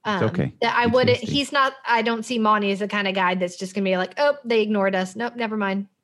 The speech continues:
Speaker 1: Not gonna, not gonna take him."
Speaker 2: Richard Ivanowski of the Kings Herald. He does some work for the Sacramento Bee as well. Of course, that's Joe Adge. I'm Damian Barling. We thank you so much for being here with us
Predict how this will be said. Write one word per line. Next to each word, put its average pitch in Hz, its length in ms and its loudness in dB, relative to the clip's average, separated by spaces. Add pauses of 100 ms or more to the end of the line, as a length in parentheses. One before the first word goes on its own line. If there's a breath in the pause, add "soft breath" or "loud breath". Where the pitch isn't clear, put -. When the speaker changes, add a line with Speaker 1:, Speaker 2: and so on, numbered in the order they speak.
(140)
Speaker 1:
Not 233 160 -6
gonna, 214 200 -6 (100)
not 226 140 -8
gonna 220 160 -4
take 208 180 -6
him." 196 120 -8 (480)
Speaker 2:
Richard 143 260 4
Ivanowski 135 640 4
of 117 60 4
the 113 60 4
Kings 127 320 6
Herald. 120 260 6
He 110 80 6
does 107 180 4
some 107 100 6
work 107 160 4
for 104 100 2
the 92 80 2
Sacramento 104 420 4
Bee 95 300 4
as 90 120 2
well. 95 280 4
Of 82 100 -4
course, 92 260 2
that's 90 260 0
Joe 85 200 2
Adge. 87 300 2
I'm 87 160 4
Damian 85 280 4
Barling. 87 380 4
We 139 240 6
thank 131 260 2
you 113 80 6
so 123 160 4
much 113 220 6
for 110 120 2
being 113 300 6
here 165 460 6
with 123 260 2
us 156 340 4